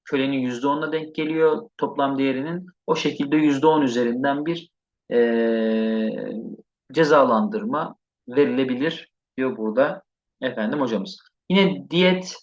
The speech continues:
deve, gümüş veya altın olarak ödenir. İslamiyet'ten önce bilerek ve isteyerek öldürmenin diyeti on dişi deve iken sonradan yüz dişi deve olmuş ve miktar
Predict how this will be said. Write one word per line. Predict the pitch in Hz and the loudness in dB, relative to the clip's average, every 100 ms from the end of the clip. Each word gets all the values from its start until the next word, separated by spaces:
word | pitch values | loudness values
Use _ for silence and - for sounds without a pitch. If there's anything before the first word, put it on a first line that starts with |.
| _ | _
deve, | - 165 156 147 | 4 6 6 4
gümüş | 139 151 170 180 - | 2 -4 -4 -6 -4
veya | 147 156 143 | 2 4 6
altın | 139 135 156 | 6 4 -2
olarak | 123 131 147 | -2 -2 -2
ödenir. | 131 120 113 147 _ _ _ _ _ _ _ _ - | -6 -6 -8 -10 _ _ _ _ _ _ _ _ -12
İslamiyet'ten | 147 165 160 160 160 - - 170 | -2 2 2 2 -4 -4 -2 0
önce | 165 143 123 165 180 - _ _ | 0 -2 0 0 0 -8 _ _
bilerek | 143 160 165 165 | -2 0 0 0
ve | 147 | -4
isteyerek | 135 - 156 151 | -4 -4 -4 -2
öldürmenin | 143 135 131 127 123 123 | -2 -2 -4 -4 -6 -4
diyeti | 135 139 190 | -4 -2 0
on | 175 151 | 0 0
dişi | 131 - 151 | -6 -6 -2
deve | 139 151 | -2 -2
iken | 127 - 160 185 - _ | -4 -6 -8 -8 -12 _
sonradan | - - 175 160 131 120 120 | -6 2 2 4 2 2 0
yüz | 143 156 135 | -2 -4 -6
dişi | 131 135 127 | -6 -6 0
deve | 123 147 | 4 6
olmuş | 139 123 170 - 147 | 6 4 0 -4 -4
ve | 131 | -2
miktar | 127 131 165 151 | -4 0 0 0